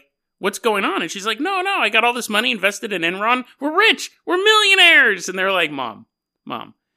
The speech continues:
we think we need to go to the doctor." So they took her to the doctor. And what happened was the doctor diagnosed her with amnesia, but it only lasted for eight hours. So for eight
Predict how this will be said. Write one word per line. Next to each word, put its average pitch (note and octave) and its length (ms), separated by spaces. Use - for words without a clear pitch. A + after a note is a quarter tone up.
we F3+ 100
think A3+ 200
we A#3 100
need G3+ 100
to F#3 60
go F#3 100
to D#3+ 60
the C#3+ 60
doctor." B2+ 320
So - 120
they G3 140
took D4+ 180
her F#4+ 60
to F#4 60
the E4+ 120
doctor. A#2+ 580
And F#3 100
what B3+ 160
happened C4+ 380
was D3+ 340
the E3+ 100
doctor F3+ 380
diagnosed D3+ 640
her C#3 160
with A#2+ 380
amnesia, G#3 480
but G3+ 140
it G3 140
only D4 360
lasted G3 460
for E3 180
eight D#3 220
hours. A2 420
So E3 140
for - 260
eight B3 180